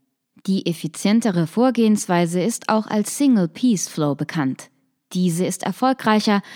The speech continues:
weil die Gesamtperformance eines Systems wichtiger ist als jene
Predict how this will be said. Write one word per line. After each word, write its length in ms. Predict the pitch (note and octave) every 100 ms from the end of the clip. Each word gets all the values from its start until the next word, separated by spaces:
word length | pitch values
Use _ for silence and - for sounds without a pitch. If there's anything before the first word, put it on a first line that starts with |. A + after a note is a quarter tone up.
| - -
weil 160 | A3
die 100 | A3
Gesamtperformance 1040 | A#3 A3 C#4+ D4 - D#3+ D#3+ D3 D3 D3+ -
eines 220 | F3+ F3
Systems 560 | G#3+ - B3 G3+ F3 A3
wichtiger 480 | C4 - G#3+ G3
ist 200 | G3+ -
als 220 | F#3+ E3+ F3+
jene 360 | E3+ E3+ G#3+